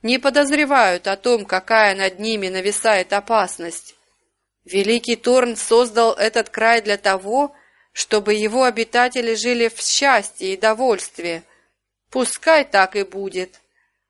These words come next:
А нам, чёрным драконам, Торн поручил охранять покой волшебной страны,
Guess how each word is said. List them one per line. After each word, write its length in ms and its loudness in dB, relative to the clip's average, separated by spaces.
А 200 2
нам, 400 2
чёрным 540 0
драконам, 680 -2
Торн 380 0
поручил 540 0
охранять 640 0
покой 360 -2
волшебной 580 -2
страны, 600 -6